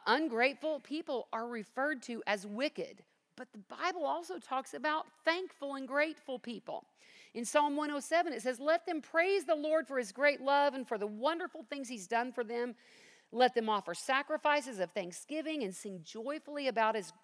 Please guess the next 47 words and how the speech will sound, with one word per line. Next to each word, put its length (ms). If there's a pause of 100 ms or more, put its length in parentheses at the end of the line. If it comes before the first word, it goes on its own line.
glorious 560
acts." 580 (720)
In 120
Psalm 280
ninety-two 500
one, 280
it 100
says, 240 (320)
"It's 180
good 220
to 80
give 160
thanks 380
to 40
the 120
Lord, 340
to 60
sing 220
praises 540
to 100
the 120
Most 320
High." 460 (520)
And 120
in 120
Psalm 360
sixty-nine 840 (100)
thirty, 340
and 100
I 60
love 500
this, 200
it 100
says, 320
"I 220
will 160
praise 400
God's 340
name 260
with 160
singing, 640 (580)
and 140
I 140
will 260
honor 320
him 260
with 140